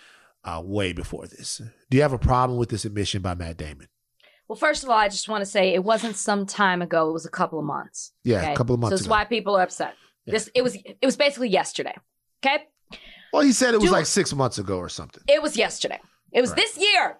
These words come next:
Speaker 2: twenty twenty-one. So,
Speaker 1: Hmm. Hmm.
Speaker 2: do I have a problem with the admission? I more so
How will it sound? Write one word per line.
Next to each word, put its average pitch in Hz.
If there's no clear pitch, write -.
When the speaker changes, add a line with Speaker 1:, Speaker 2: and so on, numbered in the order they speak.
Speaker 2:
twenty 370
twenty-one. 294
So, 254
Speaker 1:
Hmm. 101
Hmm. 113
Speaker 2:
do 320
I 339
have 330
a 277
problem 269
with 269
the 240
admission? 220
I 359
more 349
so -